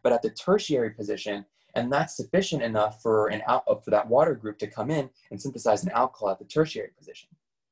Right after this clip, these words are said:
It's not gonna be at this position because if I put the alkene here, it, you have a fifty fifty chance of getting half of your alcohol here and then the other half here because they would both be tertiary. So what I'm saying is it's not gonna be something like this.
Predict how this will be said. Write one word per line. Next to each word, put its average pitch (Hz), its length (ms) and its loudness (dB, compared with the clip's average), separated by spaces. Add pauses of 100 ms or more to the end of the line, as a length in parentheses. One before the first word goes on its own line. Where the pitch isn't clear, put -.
(760)
It's 151 180 6
not 143 260 6
gonna 202 180 6
be 151 180 10
at - 160 4
this 180 180 0
position 120 420 -4
because 120 280 -6
if 117 80 -6
I 117 60 2
put 113 200 -8
the - 160 -12
alkene 117 500 -4
here, 143 380 -2 (460)
it, 160 180 0
you 170 80 6
have 196 100 6
a - 40 -8
fifty 180 360 -2
fifty 151 240 -2
chance - 280 -2
of 127 120 -2
getting 120 280 4
half 160 340 0
of 139 120 0
your 123 160 0
alcohol 113 520 2
here 123 320 -2 (400)
and 123 100 -4
then 127 80 -2
the 127 140 -4
other 165 220 2
half 110 260 -4
here 143 420 -6 (220)
because 131 260 0
they 131 80 -4
would 117 160 -6
both 147 240 0
be 113 140 -8
tertiary. 139 600 -8
So 110 260 2
what 117 120 2
I'm 110 120 0
saying 151 320 -2
is 107 100 -2
it's 101 180 -4
not 139 220 2
gonna 107 140 -4
be 101 120 -2
something 104 440 -6
like 98 260 -8
this. - 400 -12